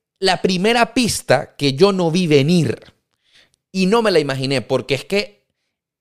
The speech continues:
a-, el, no es que había perdido el gusto, sino que el café me supo diferente. Yo lo relacioné a que estaba vencido, a que estaba malo, que le había caído hongos, hormigas o cualquier otra cosa.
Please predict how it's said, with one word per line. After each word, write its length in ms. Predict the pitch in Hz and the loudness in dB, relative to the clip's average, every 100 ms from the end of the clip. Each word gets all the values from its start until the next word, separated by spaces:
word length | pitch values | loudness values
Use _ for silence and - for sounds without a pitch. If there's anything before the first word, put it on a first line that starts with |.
| _ _ | _ _
a-, 240 | - 170 165 | -4 -4 -4
el, 300 | 180 180 180 185 | -4 -2 -2 -2
no 160 | 196 | 0
es 80 | 220 | 0
que 100 | 269 | 0
había 240 | 247 247 | 0 2
perdido 400 | 240 208 196 214 | 2 0 4 4
el 120 | 214 180 | 4 2
gusto, 540 | 269 285 - - - _ _ _ _ _ _ _ | 0 0 -4 -12 -14 _ _ _ _ _ _ _
sino 760 | - - 262 269 269 208 208 214 _ _ _ _ | -12 -4 -2 2 4 2 0 -6 _ _ _ _
que 400 | - 185 202 220 - | -2 0 0 -2 0
el 200 | 151 143 | -2 0
café 420 | 135 - 208 196 | -4 -2 -6 -4
me 180 | 143 131 | -8 -8
supo 360 | - 151 135 139 | -6 -8 0 0
diferente. 680 | 131 110 107 98 - _ _ | 0 -2 -4 -4 -14 _ _
Yo 200 | 110 180 | -2 0
lo 140 | 220 220 | 2 0
relacioné 580 | 180 147 123 143 190 220 | 0 -2 -2 -4 -6 -4
a 140 | 185 | -6
que 60 | 131 | -8
estaba 320 | - 120 135 | -4 0 2
vencido, 500 | 139 120 - 233 226 | 0 -2 -6 -4 -4
a 80 | 202 | -4
que 60 | |
estaba 300 | 139 127 135 | -4 0 2
malo, 280 | 151 202 202 | 2 -2 -4
que 80 | 156 | -2
le 80 | 123 | 0
había 160 | 120 | 0
caído 360 | 120 147 147 135 | -2 -2 0 0
hongos, 440 | 135 175 185 175 | 2 2 0 -4
hormigas 460 | 139 117 139 185 160 | -2 -2 -2 -6 -4
o 80 | 127 | -2
cualquier 280 | 113 104 117 | -4 -4 -6
otra 240 | 135 160 | -6 -6
cosa. 360 | 196 220 220 | -6 -6 -8